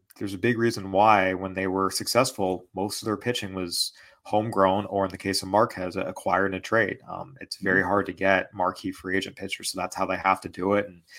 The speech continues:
Speaker 1: seeing if these pitching prospects can take the jump forward, I think is gonna be the most interesting storyline of the twenty twenty-three minor league season for the Rockies. 'Cause as we talked about,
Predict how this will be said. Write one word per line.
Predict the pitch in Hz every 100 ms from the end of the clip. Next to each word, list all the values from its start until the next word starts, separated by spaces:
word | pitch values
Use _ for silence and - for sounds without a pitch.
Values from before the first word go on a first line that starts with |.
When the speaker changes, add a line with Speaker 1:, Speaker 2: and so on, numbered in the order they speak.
| - -
Speaker 1:
seeing | - - 131
if | 131
these | 117
pitching | - 117 110 95
prospects | 98 95 - 104
can | -
take | 101 98 95
the | 95
jump | 98 95
forward, | - 151 156 113 104 - _ _ _ -
I | 127
think | 131 139
is | 113
gonna | 95 104
be | 101
the | 98
most | 95 95 -
interesting | 131 - - 98
storyline | - 101 98 95 92 92 92
of | 104 101
the | 95
twenty | 95 - 98
twenty-three | 92 - 92 - 95
minor | 92 92
league | -
season | - 139 123
for | 92
the | 101
Rockies. | 90 90 104 98 92
'Cause | - 92 -
as | 101 95
we |
talked | 92 95 87
about, | - - -